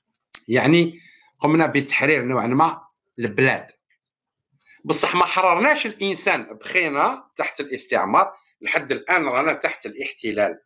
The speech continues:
دونك الثورة لازمها تكون في نفس الوقت تضرب هدفين، تحرير الأرض وتحرير الفرد. Il faut libérer la terre et libérer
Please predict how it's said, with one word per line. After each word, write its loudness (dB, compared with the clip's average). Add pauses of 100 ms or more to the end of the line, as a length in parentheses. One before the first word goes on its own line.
(760)
دونك 2
الثورة 0 (260)
لازمها 0
تكون -2 (640)
في 0
نفس 2
الوقت 0
تضرب -2
هدفين، -2 (720)
تحرير 0 (220)
الأرض -2 (400)
وتحرير -4 (100)
الفرد. -2 (160)
Il -2
faut 0
libérer 0
la 2
terre 0 (280)
et 2
libérer -2